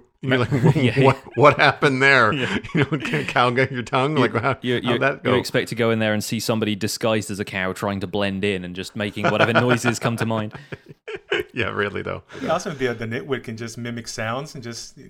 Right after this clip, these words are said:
Speaker 3: go crazy.
Speaker 2: <laughs> It's the, I feel like that, them and parrots just hanging out would be great.
Speaker 3: Yeah.
Speaker 1: Yeah, I, I feel like I've heard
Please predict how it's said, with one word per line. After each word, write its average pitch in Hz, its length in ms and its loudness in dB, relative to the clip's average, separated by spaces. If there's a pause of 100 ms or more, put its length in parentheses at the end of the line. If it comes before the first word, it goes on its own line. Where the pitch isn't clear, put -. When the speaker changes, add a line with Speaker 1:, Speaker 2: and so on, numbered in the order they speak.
(120)
Speaker 3:
go 135 140 -4
crazy. 113 380 -8
Speaker 2:
<laughs> 175 760 4
It's 156 180 2
the, 147 400 0
I 135 60 6
feel 185 160 8
like 135 100 6
that, 143 220 4
them 151 160 8
and 143 100 4
parrots 127 460 4
just - 180 -4
hanging 98 300 0
out 85 180 0
would 87 120 -6
be 98 80 -6
great. 95 480 -2
Speaker 3:
Yeah. 117 220 -16 (600)
Speaker 1:
Yeah, 90 460 -2
I, 113 480 -6
I 170 80 -6
feel 196 240 -6
like 226 180 -4
I've 139 100 -2
heard 123 600 -4